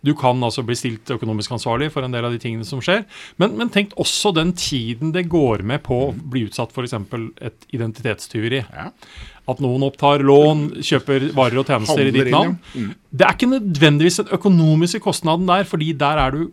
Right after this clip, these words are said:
Speaker 1: kanskje beskyttet sånn
Speaker 2: Mm.
Speaker 1: noenlunde hvis,
Speaker 2: Ja.
Speaker 1: hvis ting er på stell. Men det
Speaker 2: Det
Speaker 1: er all den
Speaker 2: tar
Speaker 1: tiden det tar å
Speaker 2: forferdelig
Speaker 1: rydde
Speaker 2: lang
Speaker 1: opp.
Speaker 2: tid å rydde opp, ja.
Speaker 1: Ja.
Speaker 2: Og det, og det
Speaker 1: Forklare venner og bekjente at, eh,
Speaker 2: Ja,
Speaker 1: «Dette
Speaker 2: nei,
Speaker 1: er ikke meg»,
Speaker 2: nei, det er ikke
Speaker 1: og
Speaker 2: meg. Det er noen som har, eh, opererer
Speaker 1: Ja.
Speaker 2: på mine vegne.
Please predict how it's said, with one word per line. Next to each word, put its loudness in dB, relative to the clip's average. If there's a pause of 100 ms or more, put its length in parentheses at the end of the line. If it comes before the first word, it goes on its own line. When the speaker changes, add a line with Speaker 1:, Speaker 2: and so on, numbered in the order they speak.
Speaker 1:
kanskje -2
beskyttet -2
sånn -2
Speaker 2:
Mm. 0
Speaker 1:
noenlunde -2
hvis, -4
Speaker 2:
Ja. -10
Speaker 1:
hvis -6
ting -4
er -2
på -8
stell. 0 (480)
Men 4
det 4
Speaker 2:
Det 0
Speaker 1:
er 8
all 8
den 4
Speaker 2:
tar 0
Speaker 1:
tiden 2
det 4
tar -6
å 2
Speaker 2:
forferdelig 2
Speaker 1:
rydde 0
Speaker 2:
lang -2
Speaker 1:
opp. -8
Speaker 2:
tid -4
å -4
rydde -6
opp, -10
ja. -10
Speaker 1:
Ja. -4 (400)
Speaker 2:
Og 0
det, 4
og -
det -8
Speaker 1:
Forklare 10
venner 6
og 6
bekjente 6
at, 2
eh, 6
Speaker 2:
Ja, 8
Speaker 1:
«Dette 0
Speaker 2:
nei, 6
Speaker 1:
er 8
ikke 4
meg», 10
Speaker 2:
nei, 10
det 8
er 10
ikke 8
Speaker 1:
og 6
Speaker 2:
meg. 4
Det 6
er 8
noen 0
som -4
har, 0
eh, 0
opererer 2
Speaker 1:
Ja. -2
Speaker 2:
på -4
mine -2
vegne. -4